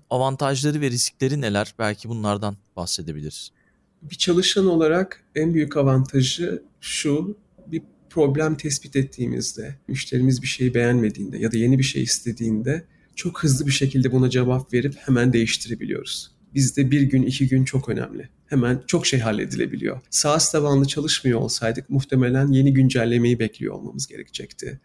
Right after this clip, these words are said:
Speaker 2: Bu bir. Bu avantaj dezavantaja da dönüşebiliyor. Çünkü bu sefer de çalışma ortamının ritmi çok hızlanabiliyor sizin için. Hem avantaj
Speaker 1: Anladım.
Speaker 2: hem dezavantaj galiba hız konusu. Ama onun dışında müşterilere farklı bir şekilde de ulaşmamız mümkün değil diye düşünüyorum.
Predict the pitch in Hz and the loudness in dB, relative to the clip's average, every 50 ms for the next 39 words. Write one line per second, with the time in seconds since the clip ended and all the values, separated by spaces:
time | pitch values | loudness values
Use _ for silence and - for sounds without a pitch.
0 | _ _ - 143 151 139 143 143 147 143 - - - - _ _ - 151 170 190 | _ _ 0 0 2 4 2 2 2 0 -4 -8 -10 -12 _ _ -6 0 2 2
1 | 185 - - 165 170 170 170 175 170 - 190 180 147 151 147 147 151 151 151 147 | 2 2 2 2 2 2 2 0 0 0 0 2 2 2 2 2 2 2 2 0
2 | 139 160 143 147 139 135 131 117 117 113 117 120 - 127 110 113 110 110 113 120 | 0 -2 0 2 2 2 4 4 2 2 2 2 0 0 2 2 4 4 4 2
3 | 135 160 175 - _ - - 147 139 139 - 139 139 143 143 139 143 127 127 127 | 2 0 -4 -8 _ -6 -2 -2 -2 -2 -2 -2 -2 0 0 0 0 0 0 0
4 | 135 156 160 160 _ - - - _ _ _ - - 160 147 139 135 - - 135 | 0 -2 -2 -4 _ -18 -20 -20 _ _ _ -10 -2 0 2 2 2 2 2 2
5 | 143 147 147 - - _ _ - 143 135 135 139 - 139 135 135 147 143 135 135 | 2 2 0 -4 -10 _ _ -2 0 0 0 2 2 2 4 4 4 4 4 4
6 | 131 - - 135 127 - 135 131 - - 135 127 120 113 117 117 110 117 113 107 | 4 2 2 0 0 2 0 -2 0 2 2 2 2 2 0 0 2 2 2 2
7 | 110 107 107 - - 113 110 110 101 104 - - - 120 120 - _ _ _ - | 2 0 0 0 -2 -2 -2 -2 -4 -4 -2 -2 -4 -4 -4 -10 _ _ _ 0
8 | 156 143 127 113 117 113 113 110 110 139 131 127 120 117 117 110 110 120 120 113 | 2 2 4 4 4 2 2 2 2 4 4 4 4 2 0 0 0 -2 -2 -2
9 | 113 104 131 131 - - - 110 117 - - - 110 - - - - 117 - 135 | -2 -2 -4 -4 -6 -4 -6 -6 -6 -4 -4 -4 -2 -2 -2 -4 -4 -4 -2 0
10 | 120 - - - - 110 - 110 - - - 139 175 190 - _ _ - 147 160 | 0 0 0 -2 -2 -4 -4 -2 -2 -2 -2 -4 -4 -6 -8 _ _ -2 0 2
11 | 165 165 175 185 190 180 170 - - 185 180 175 180 170 175 - - 160 160 - | 4 4 6 4 4 4 2 0 0 0 2 2 2 2 0 -2 -2 -2 0 0
12 | - - 175 170 180 180 180 175 - - 151 151 - - - 185 180 - - _ | 0 0 2 2 4 2 2 0 -2 -4 -4 -4 -4 -4 -4 -4 -4 -4 -6 _
13 | - - - 170 - 175 175 175 170 151 156 160 147 135 - 160 165 170 143 135 | -2 -2 -2 -2 0 0 2 2 2 4 2 2 2 2 0 0 0 0 0 -2
14 | 120 - - - - 120 - - - - - 53 - - - - - - - - | -2 -2 -4 -6 -8 -8 -6 -6 -4 -4 -4 -4 -4 -6 -8 -10 -8 -8 -8 -8
15 | - - | -10 -14